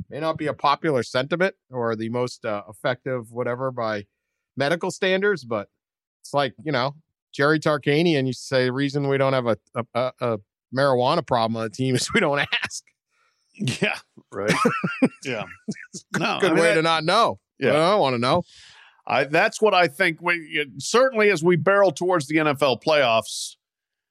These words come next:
Speaker 2: they will not let the playoffs be compromised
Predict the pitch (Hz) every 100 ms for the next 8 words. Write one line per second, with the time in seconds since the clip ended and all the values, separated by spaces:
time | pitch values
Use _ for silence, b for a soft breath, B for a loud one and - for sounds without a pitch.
0 | _ - 135 220 262 233 233 240 170 -
1 | - - 143 165 165 143 170 151 127 -
2 | 135 - 147 160 135 123 113 104 -